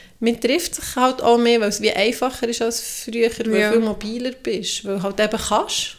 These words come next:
Speaker 1: und weil es dir kannst
Speaker 2: Ja.
Speaker 1: leisten.
Speaker 2: Ja.
Speaker 1: Aber ja, es sollte man, ja, wenn man sich einschränkt.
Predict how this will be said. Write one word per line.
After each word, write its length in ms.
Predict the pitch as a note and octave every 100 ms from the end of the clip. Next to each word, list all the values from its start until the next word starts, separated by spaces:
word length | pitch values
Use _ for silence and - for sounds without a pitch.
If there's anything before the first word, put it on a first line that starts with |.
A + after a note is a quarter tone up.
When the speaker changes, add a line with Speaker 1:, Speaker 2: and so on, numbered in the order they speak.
| -
Speaker 1:
und 180 | G#3+
weil 80 | F#3+
es 120 | G3
dir 100 | -
kannst 240 | G#3 G3+ F#3+
Speaker 2:
Ja. 120 | G3
Speaker 1:
leisten. 500 | G#3+ G#3 - C4+ G#3+ - - -
Speaker 2:
Ja. 120 | G#3+ A3 C4
Speaker 1:
Aber 200 | G#3 G3
ja, 220 | G3+ A3
es 140 | C#4 -
sollte 180 | -
man, 180 | G3 G3+ G3+ - - - - -
ja, 220 | A3 B3+ C4
wenn 120 | G3+
man 80 | G3
sich 240 | A3+ -
einschränkt. 600 | G#3 A3 A#3 A#3 A#3 A3+